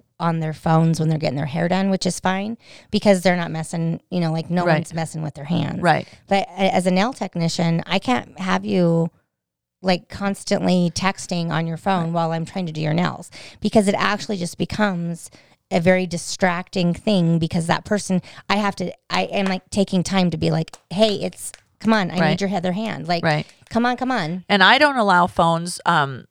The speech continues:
Speaker 2: I mean, they can take their phone in the wax room, of course, because that's where we book the appointment. But I do not allow pictures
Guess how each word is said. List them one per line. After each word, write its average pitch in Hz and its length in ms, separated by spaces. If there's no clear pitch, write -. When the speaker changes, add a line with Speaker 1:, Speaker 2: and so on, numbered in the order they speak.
Speaker 2:
I 185 60
mean, 185 140
they 165 100
can 160 140
take 175 200
their 143 140
phone 143 240
in 139 80
the 139 80
wax 135 300
room, 151 80
of 131 120
course, 143 300
because 151 260
that's 131 220
where 143 100
we 139 120
book - 200
the 143 120
appointment. 170 560
But 226 420
I 180 160
do 220 480
not 180 300
allow 156 240
pictures 226 500